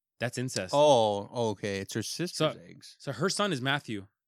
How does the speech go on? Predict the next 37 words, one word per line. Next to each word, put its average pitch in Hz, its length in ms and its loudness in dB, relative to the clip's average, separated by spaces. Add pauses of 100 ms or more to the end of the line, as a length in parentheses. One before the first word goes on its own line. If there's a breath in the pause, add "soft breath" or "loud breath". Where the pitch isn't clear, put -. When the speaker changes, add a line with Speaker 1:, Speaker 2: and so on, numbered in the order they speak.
Speaker 2:
Yeah. - 140 -10
Speaker 1:
No, 147 160 -4 (220)
her 143 320 -4
son 143 340 -8
and 127 180 -8
her, 131 140 -6
and 123 320 -8
Elliot 143 460 -2
is 123 100 -8
her 117 100 -10
son-in-law. 107 480 -6 (600)
So 110 560 -2 (220)
inside 160 440 0
of, 147 180 -2 (140)
uh, 131 180 -4
so 131 200 -6
her 135 120 -2
s-, - 180 -6 (260)
Elliot's 180 400 0
sperm 185 500 -4 (1300)
and 127 480 -8 (420)
Elliot's 143 380 -2
sister 143 300 -6
Leah, 117 520 -2 (600)
it's 123 260 -10
their 131 300 2
sperm 135 460 -2
and 110 120 -6
egg 107 340 -4 (220)
that 110 180 -8
made 113 240 -6
the, 98 240 -2 (760)
that 117 120 -8
made 120 180 -4
the 104 60 -6
baby 117 380 0
that 101 300 -4